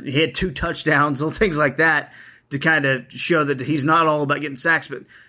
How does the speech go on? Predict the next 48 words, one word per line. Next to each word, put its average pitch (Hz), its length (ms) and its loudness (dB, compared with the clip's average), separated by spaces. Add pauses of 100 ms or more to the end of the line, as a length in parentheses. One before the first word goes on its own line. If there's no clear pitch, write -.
I 202 100 0
think 254 240 0
he's 190 160 2
a 135 60 -2
perfect 156 480 -4
fit 208 240 4
if 143 120 0
we're 151 80 -2
talking 147 420 0
about 123 420 2 (340)
what 180 240 2
we 175 180 4
think - 680 -2 (180)
Mike 165 300 0
Nolan 175 420 4
is 139 140 -2
gonna 156 180 0
try 151 200 0
to 143 80 -2
do 139 180 -2
to 147 80 -2
this 120 180 -6
defense 131 560 -4
in 123 100 -6
terms 135 340 -2
of 107 180 -10 (440)
moving 147 280 -2
some 202 120 -4
guys 208 280 2
around 220 400 4
maybe, 143 480 2
and 117 180 -4 (340)
maybe 165 280 2
occasionally 190 560 2
mixing 185 340 2
things 190 260 0
up 180 200 0
a 165 40 0
little 131 280 0
bit 127 160 -4
more 110 440 -8
and 135 200 -2
not 170 260 0
being 196 240 2
so 175 240 2
much 165 300 2
of 143 160 2
a, 131 360 2